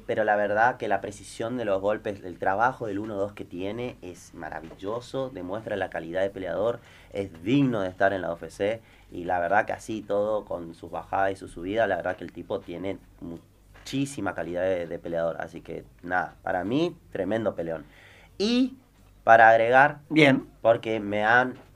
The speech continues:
Speaker 1: abuchoneado en el grupo.
Speaker 2: Sí, te han, te han dado duro y
Speaker 1: No,
Speaker 2: parejo.
Speaker 1: sí, sí, vos también, no,
Speaker 2: Sí, ¿te han dado eso?
Speaker 1: incluido.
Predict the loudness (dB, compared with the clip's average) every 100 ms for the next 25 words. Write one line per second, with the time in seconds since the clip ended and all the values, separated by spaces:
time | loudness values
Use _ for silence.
0 | -4 -4 -2 -6 -8 0 8 10 10 8
1 | 2 -2 2 6 8 8 8 4 6 6
2 | 8 8 8 8 10 10 12 12 12 12
3 | 12 10 8 8 8 6 2 0 0 2
4 | 2 2 2 2 4 12 12 12 12 12
5 | 12 10 10 8 10 10 8